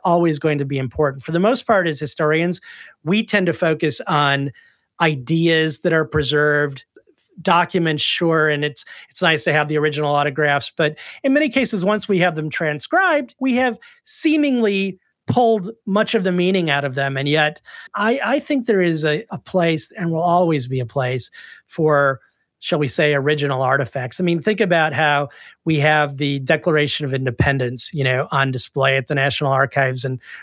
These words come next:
we juxtapose it by the Constitution, and we have Marine Guards, you know, that protect this. Um, it's not as if we would lose the actual text,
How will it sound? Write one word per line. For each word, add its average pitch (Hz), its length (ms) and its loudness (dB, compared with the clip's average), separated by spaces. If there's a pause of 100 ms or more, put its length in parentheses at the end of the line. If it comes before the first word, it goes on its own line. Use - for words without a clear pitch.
(120)
we 156 140 0
juxtapose 143 720 0
it 151 120 -2 (320)
by 147 140 2
the 135 100 0
Constitution, 147 800 0
and 143 140 -2
we 151 120 2
have 139 200 0 (300)
Marine 165 440 2
Guards, 143 600 0
you 165 100 -4
know, 143 160 2
that 151 160 -6
protect - 520 -2
this. 135 380 -2
Um, 143 320 0 (520)
it's - 100 -10
not 254 140 4
as 190 140 0
if 170 120 -2
we 208 80 0
would 160 220 -2
lose 170 300 2
the 156 120 0
actual 147 380 -2
text, - 560 -4